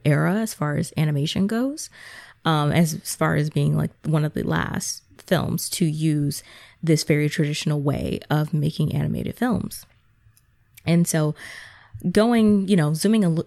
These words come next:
in a little bit, we go to who are these people that are creating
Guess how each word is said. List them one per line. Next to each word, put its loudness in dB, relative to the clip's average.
in 4
a 2
little 4
bit, 0
we 2
go 0
to 0
who 2
are 0
these -2
people 0
that 0
are 2
creating 0